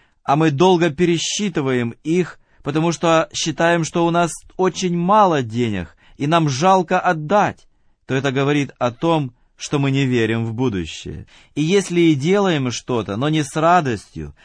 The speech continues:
а с печалью, с той печалью, которая была у богатого юноши, то это говорит о том, что вся наша надежда, вся наша вера, вся наша любовь — это только слова. Когда мы поистине будем верить в небесное будущее,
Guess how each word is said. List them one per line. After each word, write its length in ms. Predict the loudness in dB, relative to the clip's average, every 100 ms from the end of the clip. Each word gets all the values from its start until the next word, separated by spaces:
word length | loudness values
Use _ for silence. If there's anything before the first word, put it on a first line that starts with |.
| _
а 140 | -2 -2
с 80 | 0
печалью, 800 | -4 -2 0 2 4 2 -6 -10 -16 -20 _
с 100 | -4
той 200 | 2 2
печалью, 580 | 2 -2 2 4 4 2
которая 400 | 0 0 0 0
была 260 | 0 2
у 80 | 2
богатого 540 | 2 0 0 0 -2
юноши, 760 | 0 0 0 0 -2 -6 -10 -14 _ _ _
то 120 | -4
это 160 | -2 0
говорит 400 | 0 2 2 0
о 140 | -2 -2
том, 320 | 0 0 0
что 260 | -4 -4
вся 300 | -4 0 2
наша 280 | 2 0 0
надежда, 680 | -4 -4 -2 -2 -4 -8 -12 -16 _
вся 300 | -6 2 4
наша 320 | 4 0 -2
вера, 500 | 0 0 0 -2 -8 -14 _
вся 320 | -6 2 4
наша 300 | 4 0 0
любовь — 480 | 0 0 -2 -2 -8 _
это 240 | -6 -4 -2
только 340 | -2 -2 -6
слова. 520 | -6 -6 -4 -6 -8 _ _ _ _ -12
Когда 260 | -4 2 4
мы 160 | 2
поистине 800 | 2 2 2 2 -2 -2 -2 0
будем 380 | 2 2 2 0
верить 440 | -2 2 4 2
в 80 | 0
небесное 680 | -4 0 2 0 -2 -2 -2
будущее, 720 | -2 -2 -2 -4 -6 -14 -18